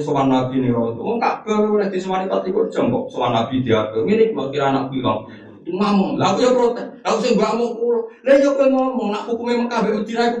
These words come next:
padha, aku ya ngomong. <laughs> Aku ya bantah wae. Lho, terus salah iku kulo ora salah kok kalau dengan kamu. Lah ya ngomong nang wong akeh, nak. Ayo kudu gawe gerakan fatwa nang Mekah Madinah iku padha. <laughs> Wah,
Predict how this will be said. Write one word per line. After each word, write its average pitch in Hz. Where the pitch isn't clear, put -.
padha, 226
aku 254
ya 254
ngomong. 233
<laughs> 170
Aku -
ya 254
bantah 226
wae. -
Lho, -
terus -
salah -
iku -
kulo -
ora -
salah 208
kok 208
kalau 156
dengan 160
kamu. 175
Lah 294
ya 294
ngomong 254
nang 247
wong 226
akeh, 202
nak. 202
Ayo 220
kudu 170
gawe 156
gerakan 151
fatwa 156
nang 185
Mekah 185
Madinah 190
iku 196
padha. 208
<laughs> -
Wah, -